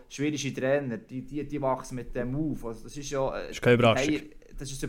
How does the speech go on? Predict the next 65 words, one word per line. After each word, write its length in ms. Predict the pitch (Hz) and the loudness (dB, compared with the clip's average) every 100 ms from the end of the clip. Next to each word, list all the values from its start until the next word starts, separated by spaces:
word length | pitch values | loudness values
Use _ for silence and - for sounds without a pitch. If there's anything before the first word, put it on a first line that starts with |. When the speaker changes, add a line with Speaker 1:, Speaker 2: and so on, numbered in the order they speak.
| - | -8
Speaker 1:
also, 300 | - 110 - - - - | -6 -8 -8 -16 -12 -8
sorry, 280 | 120 151 | -4 -2
wenn 120 | 113 107 | -2 -4
das 100 | 101 | -4
lese, 260 | 131 139 | -6 -6
muss 100 | 107 | -8
ich 40 | - | -8
sagen, 180 | 101 | -8
ja, 440 | 101 127 - 95 98 | -2 -2 0 -2 -4
äh, 40 | 98 | -8
was 140 | - | -8
hat 180 | 113 131 | -6 -4
er 60 | 135 | -4
erwartet? 420 | 127 127 110 95 | -2 2 2 2
Das 80 | 107 | -4
ist 40 | 110 | -2
ja 40 | |
logisch 380 | 113 151 151 135 | 2 2 0 -6
gewesen. 140 | - | -4
Es 100 | 110 | -6
ist 80 | 107 | -6
jetzt 160 | 101 113 | -12 -12
nicht, 200 | 123 - - - - - | -14 -16 -20 -20 -20 -20
es 160 | - - | -16 -6
kann 140 | 120 | -4
für 100 | - | -2
uns 300 | 113 151 160 | 0 0 0
aus, 160 | 131 127 | -4 -6
aus 80 | 117 | -6
Schweizer 200 | 180 147 | -6 -6
Sicht 320 | - 143 139 | -6 -8 -8
negativ 520 | 139 135 131 - 131 127 | -8 -6 -6 -4 -6 -6
sein. 300 | 151 117 - - | -4 -4 -6 -14
Das 80 | - | -8
Problem 380 | 123 131 190 196 | -4 4 6 6
ist, 100 | 165 | 2
glaub 100 | 117 | -2
ich, 200 | - - | -4 -12
ich 140 | 123 | -10
bleibe 180 | - 170 | -4 -2
bei 120 | 165 | -2
dem 300 | 160 160 156 | 0 0 0
Punkt, 380 | - 175 135 - | 0 0 0 -4
das 60 | 127 | -8
ist 40 | - | -6
vielleicht 180 | 127 | -6
wirklich 220 | 151 151 - | -6 -8 -8
gewesen, 180 | 151 | 0
halt, 240 | 139 143 147 - 80 80 104 | 4 4 2 -8 -18 -16 -8
Lars, 280 | 127 131 - | 0 0 0
eben, 100 | 135 | -6
du 60 | 127 | -8
sagst, 320 | 131 120 117 | -6 -6 -8
knallhart, 640 | - 123 120 113 127 151 139 | -10 -4 -2 0 0 0 -2
oder? 240 | 123 131 | -4 -4
Wenn 160 | 117 113 | -4 -4
der 80 | 110 | -2
Raphael 500 | 131 131 123 117 110 | -2 -2 -2 -2 -6
sieht, 340 | - 131 143 | -4 -4 -2
hey, 140 | 135 131 | -4 -6
das 200 | 123 - | -6 -6
kann 120 | 113 | -6
dann 80 | 117 | -4
nicht 120 | 117 | -8
funktionieren, 680 | - 113 - - 120 139 139 | -6 -8 -8 -8 -2 0 0